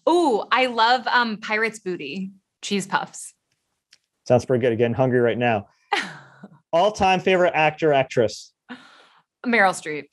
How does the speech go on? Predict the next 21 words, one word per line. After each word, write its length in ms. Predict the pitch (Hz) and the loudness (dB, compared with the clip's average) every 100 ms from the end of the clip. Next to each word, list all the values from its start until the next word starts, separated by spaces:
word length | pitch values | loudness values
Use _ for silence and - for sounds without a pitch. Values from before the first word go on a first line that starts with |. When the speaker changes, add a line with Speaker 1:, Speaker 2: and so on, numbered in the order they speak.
| _ _ _ _ _ _ | _ _ _ _ _ _
Speaker 2:
Oh, 100 | - - _ | -20 -20 _
she, 180 | - - - | -12 -10 0
she's 160 | 180 | 2
iconic. 400 | 160 131 104 87 - _ _ - | 2 2 -2 -4 -12 _ _ -6
Speaker 1:
I 180 | 214 202 | -2 -2
know. 380 | 175 165 170 190 _ - | -2 -6 -6 -14 _ -2
Speaker 2:
All-time 500 | 180 202 190 180 180 | 2 2 4 4 4
favorite 260 | 185 165 147 | 4 2 2
series 360 | - 165 156 | 4 4 4
besides 380 | 135 127 170 131 | 0 2 2 4
Reacher? 280 | 143 - 92 _ _ _ _ _ _ _ _ | 2 0 -8 _ _ _ _ _ _ _ _
Speaker 1:
Oh 500 | 226 240 226 190 170 - | -2 0 2 0 -4 -8
my 180 | 175 175 | -8 -8
gosh. 720 | 180 196 180 151 151 - - - | -4 0 0 0 -4 -12 -14 -10
Pen 220 | 208 214 | -2 0
fifteen. 640 | 208 208 185 156 120 160 - _ | 0 -4 -6 -8 -8 -14 -18 _
Speaker 2:
All 80 | - | -8
right. 100 | - - _ _ _ _ _ _ _ _ _ - | -8 -10 _ _ _ _ _ _ _ _ _ -2
All-time 340 | 147 170 160 | 0 0 0
favorite 260 | 165 160 143 | 0 0 2
movie? 320 | 156 110 | 0 -2